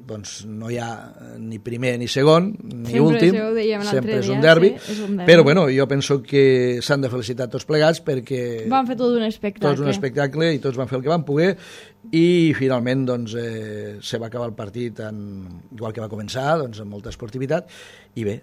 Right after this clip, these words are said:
Speaker 1: i esperar, doncs, que uns segueixin, doncs, apretant a l'ampolla, que veurem que va salvar in extremis
Speaker 2: Mm.
Speaker 1: al camp de l'Arnes aquesta setmana
Speaker 2: Sí.
Speaker 1: i que l'Olímpic, doncs, surti d'aquí baix per a ja jugar una segona volta amb més frescor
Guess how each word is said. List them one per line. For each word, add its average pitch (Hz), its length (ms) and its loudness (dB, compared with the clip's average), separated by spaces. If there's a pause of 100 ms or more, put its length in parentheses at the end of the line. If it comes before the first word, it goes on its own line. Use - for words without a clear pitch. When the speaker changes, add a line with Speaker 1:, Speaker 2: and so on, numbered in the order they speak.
(140)
Speaker 1:
i 113 100 -10
esperar, 107 420 -8
doncs, 123 240 -8
que 104 520 -10
uns 135 180 -4
segueixin, 127 460 -4
doncs, 117 200 -10
apretant 123 380 -8
a 127 80 -4
l'ampolla, 165 420 4
que - 80 -8
veurem 120 300 -6
que 120 160 -12
va 120 100 -8
salvar 120 500 -8
in 131 120 -6
extremis 123 680 -6
Speaker 2:
Mm. 226 200 0
Speaker 1:
al 117 180 -4
camp 127 240 -4
de 117 180 -4
l'Arnes 135 640 -4
aquesta 123 280 -8
setmana 170 360 0
Speaker 2:
Sí. 233 220 -6 (220)
Speaker 1:
i 160 100 0
que 160 100 2
l'Olímpic, 160 400 4
doncs, 139 240 0 (220)
surti 131 460 -2
d'aquí 127 260 -4
baix 196 360 4
per 135 200 -8
a 127 140 -4
ja 127 280 -2
jugar 127 400 -2 (120)
una 127 220 -8
segona 131 280 -2
volta 127 340 0 (300)
amb 127 160 -6
més 127 140 -2
frescor 156 600 6